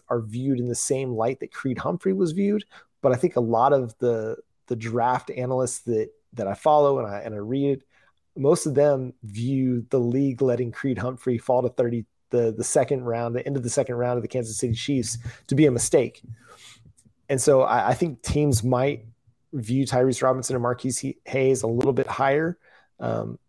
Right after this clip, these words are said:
than they might otherwise because of how good Creed Humphrey was. They might consider Oklahoma offensive linemen, um, a little bit, w-, have a little bit more value than they might have in the past. But, uh, I,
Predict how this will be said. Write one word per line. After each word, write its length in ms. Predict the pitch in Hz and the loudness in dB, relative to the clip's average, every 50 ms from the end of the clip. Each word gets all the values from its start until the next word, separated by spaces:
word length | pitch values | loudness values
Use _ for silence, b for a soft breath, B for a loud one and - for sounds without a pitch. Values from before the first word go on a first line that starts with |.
| _ _ _ _ _ _ _ _ _ | _ _ _ _ _ _ _ _ _
than 520 | 143 127 113 127 123 127 127 127 123 123 | -10 -2 0 2 2 2 2 0 0 0
they 120 | 123 120 120 | 0 0 0
might 280 | 123 117 117 127 - - | 0 -2 -2 -4 -2 -2
otherwise 460 | 117 123 156 156 156 160 160 156 135 | 2 2 4 4 4 4 4 2 2
because 580 | - 131 120 - 127 120 120 117 104 - - - - | -2 -6 -2 0 2 2 2 0 -2 -4 -6 -8 -8
of 140 | - 123 120 | -8 -8 -4
how 360 | - 117 120 120 117 117 120 - _ _ _ _ _ _ _ _ | 0 2 2 2 2 0 -4 -10 _ _ _ _ _ _ _ _
good 180 | - 135 117 - | 0 0 0 0
Creed 220 | - 135 131 113 | -2 -2 0 2
Humphrey 260 | 135 156 147 131 117 | 0 0 0 0 -2
was. 320 | 98 - - - - - - | -2 -4 -6 -8 -10 -8 -2
They 120 | - 110 110 | -2 -2 0
might 260 | 120 123 120 117 - - _ _ _ _ _ _ _ _ _ _ - | 0 0 0 -2 -4 -8 _ _ _ _ _ _ _ _ _ _ -8
consider 520 | - 131 127 123 - - 165 143 127 123 | -6 -4 -4 -2 0 4 6 6 4 4
Oklahoma 400 | - - 117 - 123 117 127 120 | 2 -2 -2 -2 -2 -2 0 0
offensive 380 | 113 117 120 - 110 - 113 110 | 0 0 -2 -2 -6 -8 -6 -6
linemen, 400 | 117 113 113 110 110 107 107 - B B B B B B B B | -4 -4 -4 -4 -6 -8 -8 -10 B B B B B B B B
um, 460 | 113 110 107 107 104 104 104 113 - - _ _ _ | -6 -4 -4 -4 -6 -6 -8 -12 -14 -18 _ _ _
a 60 | 135 | -2
little 240 | 127 123 127 123 120 | 0 2 2 2 2
bit, 240 | 110 117 110 - - _ _ _ _ _ _ _ _ _ _ _ _ | 2 0 0 0 -4 _ _ _ _ _ _ _ _ _ _ _ _
w-, 160 | 131 120 - - 123 120 | -8 -8 -8 -10 -8 -4
have 220 | - 131 143 135 | 0 2 2 4
a 40 | 135 | 4
little 180 | 135 139 139 139 | 4 4 4 4
bit 100 | 147 139 | 2 0
more 180 | 123 120 117 | 0 0 0
value 560 | 104 - 131 117 113 113 113 101 98 98 95 - _ _ _ _ _ _ - | 2 2 2 2 2 2 0 -2 -4 -6 -8 -12 _ _ _ _ _ _ -8
than 100 | 117 117 | -6 -4
they 100 | 113 113 | -2 -2
might 220 | 110 110 110 110 | -2 -2 -4 -4
have 500 | 107 110 110 110 107 107 104 107 - - - _ _ _ _ - | -4 -2 -2 0 0 0 -2 -4 -10 -16 -20 _ _ _ _ -8
in 80 | 120 107 | -6 -6
the 80 | 101 | -6
past. 520 | - - - 117 110 104 98 - - 107 101 | -6 -6 -4 -2 -2 -2 -4 -6 -10 -6 2
But, 360 | - 147 131 104 - - B B B B B B B B B B B _ _ - | 4 4 4 4 2 -6 B B B B B B B B B B B _ _ -20
uh, 60 | 185 - - _ | -20 -20 -20 _
I, 300 | - - - - 175 175 | -14 -12 0 2 2 2